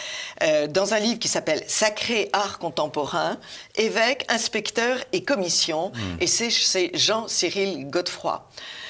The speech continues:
Speaker 1: Euh, chaque, euh, ils ont maillé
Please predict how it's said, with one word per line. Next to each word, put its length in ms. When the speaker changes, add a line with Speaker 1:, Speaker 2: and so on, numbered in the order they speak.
Speaker 1:
Euh, 500
chaque, 400
euh, 240
ils 220
ont 120
maillé 800